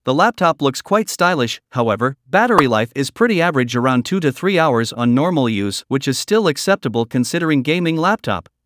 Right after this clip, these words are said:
With all the necessary ports, laptop has a single red backlit keyboard.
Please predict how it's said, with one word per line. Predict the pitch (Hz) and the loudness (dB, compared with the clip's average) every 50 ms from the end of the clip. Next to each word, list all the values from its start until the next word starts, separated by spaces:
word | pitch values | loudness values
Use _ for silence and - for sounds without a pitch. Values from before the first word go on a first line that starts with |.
| _ | _
With | - 135 135 156 | -4 -2 2 2
all | 175 214 214 | 2 2 2
the | 196 165 | 0 0
necessary | 165 175 180 - 147 - 143 127 110 | 0 -2 -4 -4 -4 -2 0 0 0
ports, | 101 - 143 123 98 95 - - _ _ _ - | -2 -2 -2 -2 -2 -2 -6 -12 _ _ _ -2
laptop | 135 175 220 233 - - 131 123 - | 0 2 2 0 0 0 0 0 0
has | - 135 127 123 131 | -2 -4 -2 -2 -2
a | 120 | -4
single | - - 214 233 220 196 156 | -2 -2 0 2 2 2 2
red | 143 156 165 147 131 | 2 2 0 0 0
backlit | 147 165 180 185 - 160 160 - - | 0 0 0 0 0 -2 -4 -4 -4
keyboard. | - 214 220 175 135 107 92 85 76 - | -4 -4 -2 -2 -2 -4 -4 -6 -8 -12